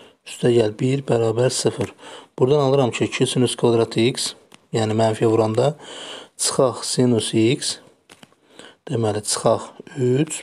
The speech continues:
bərabər sıfır. İki ilə bir, üç, müsbət üç, mənfiyə vurdu, mənfi üç. Aha, burada sinus x-ə bir dənə t desəm, x bərabər olsun t, aparıb yerinə yazıb əvəz edirəm.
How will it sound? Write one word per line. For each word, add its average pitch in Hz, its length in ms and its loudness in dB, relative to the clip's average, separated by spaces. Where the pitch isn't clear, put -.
bərabər 117 420 2
sıfır. 110 380 -2
İki - 240 -4
ilə 113 160 0
bir, 110 140 -4
üç, 143 480 -6
müsbət 139 400 -2
üç, 165 80 -12
mənfiyə 120 380 0
vurdu, 135 160 0
mənfi 110 320 0
üç. - 140 -6
Aha, 117 280 2
burada 139 280 2
sinus 143 320 2
x-ə 139 240 0
bir 120 160 -4
dənə 117 220 0
t 120 160 0
desəm, 117 640 2
x - 300 -4
bərabər 113 340 4
olsun 110 380 0
t, 120 320 2
aparıb 123 400 0
yerinə 117 240 4
yazıb 113 260 2
əvəz 107 300 2
edirəm. 107 240 -4